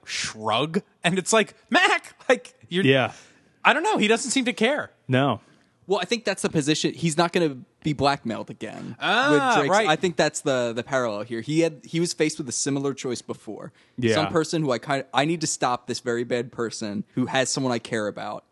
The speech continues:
Speaker 3: He didn't make the call in the past. He's willing to call his bluff effectively this time, you know, see what happens.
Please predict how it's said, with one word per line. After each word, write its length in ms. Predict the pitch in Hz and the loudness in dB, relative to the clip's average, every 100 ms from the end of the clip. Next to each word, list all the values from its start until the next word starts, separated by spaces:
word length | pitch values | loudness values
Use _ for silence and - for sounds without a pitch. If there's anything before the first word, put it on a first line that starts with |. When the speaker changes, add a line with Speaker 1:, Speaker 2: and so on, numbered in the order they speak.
| _ | _
Speaker 3:
He 240 | - 165 147 | -4 -2 0
didn't 340 | 127 160 160 | 2 2 2
make 220 | 156 - | -2 -2
the 60 | 135 | -4
call 480 | - 135 127 123 131 | -2 0 2 0 -2
in 180 | 131 | -2
the 80 | 117 | -2
past. 640 | - 127 113 104 - - - | -4 -4 -4 -4 -10 -18 -18
He's 200 | - 151 | -4 -2
willing 460 | 127 131 147 139 135 | 0 2 4 4 -2
to 60 | 127 | -2
call 320 | - 127 123 | 0 2 2
his 200 | 113 110 _ _ - | -2 -8 _ _ -4
bluff 520 | 127 120 101 - - _ _ - | 2 2 0 -8 -20 _ _ -12
effectively 520 | - 117 - 117 113 | -4 -4 -4 -8 -6
this 220 | 110 110 - | -6 -8 -8
time, 420 | 104 101 101 90 _ | -10 -8 -10 -12 _
you 100 | - | -4
know, 120 | 113 117 | -4 -4
see 340 | - - 135 | -4 0 0
what 160 | 117 - | 0 -2
happens. 560 | 113 101 - 95 - | -2 -4 -8 -12 -14